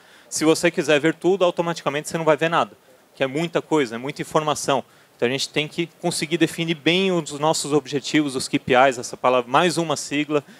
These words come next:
é, talvez nova pra muita gente, ou alguma que todo mundo já ouviu, mas ninguém entende muito bem o que que é. Então, começando por esse primeiro bloco dos objetivos, acho que pro e-commerce, essa linha é muito tranquila,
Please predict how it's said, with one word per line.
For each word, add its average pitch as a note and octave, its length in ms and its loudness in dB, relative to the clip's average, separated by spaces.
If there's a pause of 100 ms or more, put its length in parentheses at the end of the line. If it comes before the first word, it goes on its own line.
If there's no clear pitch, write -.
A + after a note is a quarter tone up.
(300)
é, A2+ 240 2
talvez C3+ 360 6
nova D3 360 4
pra C#3 140 2
muita C#3 280 0
gente, E3+ 420 -2
ou D#3+ 160 8
alguma D3+ 420 2
que C#3 200 -4
todo D#3+ 320 2
mundo E3+ 220 -2
já D3 100 6
ouviu, C#3 240 4
mas E3+ 180 -4
ninguém D#3 240 -6
entende D3 300 -4
muito C#3+ 220 -8
bem C#3+ 120 0
o C3+ 40 -2
que - 140 -8
que - 140 0
é. A2+ 120 2 (580)
Então, F3 180 2
começando G#3+ 560 2
por F#3 160 4
esse - 180 -2
primeiro D#3 360 0
bloco C#3 380 2
dos A#2 180 -10
objetivos, B2 840 -4 (340)
acho - 160 0
que D3 80 0
pro - 180 2
e-commerce, F3 680 0 (180)
essa C#3 280 0
linha D3+ 220 -4
é C#3+ 40 -2
muito D3+ 240 -8
tranquila, C#3+ 440 -2